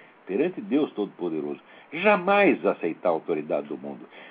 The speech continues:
Jamais aceitar que o poder em seu estado bruto, tá certo, seja autoridade, tá certo? Quer dizer, tinha que ir lá e enfrentar.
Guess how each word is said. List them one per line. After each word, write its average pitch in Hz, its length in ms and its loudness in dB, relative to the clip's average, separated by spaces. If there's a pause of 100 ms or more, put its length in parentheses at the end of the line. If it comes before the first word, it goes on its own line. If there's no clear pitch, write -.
(100)
Jamais 196 420 6
aceitar 131 640 4
que - 100 -4
o 113 60 0
poder 117 640 4
em 82 80 -6
seu 95 180 -2
estado 98 400 2
bruto, 117 480 0 (360)
tá 71 140 -6
certo, 92 280 0 (260)
seja 123 260 4
autoridade, 85 1000 0 (680)
tá - 160 -14
certo? 80 180 -4 (400)
Quer 120 60 -8
dizer, 123 180 -6 (160)
tinha 185 300 -4
que 160 160 -8
ir 143 80 0
lá 135 280 0
e 139 160 -10
enfrentar. 139 480 -4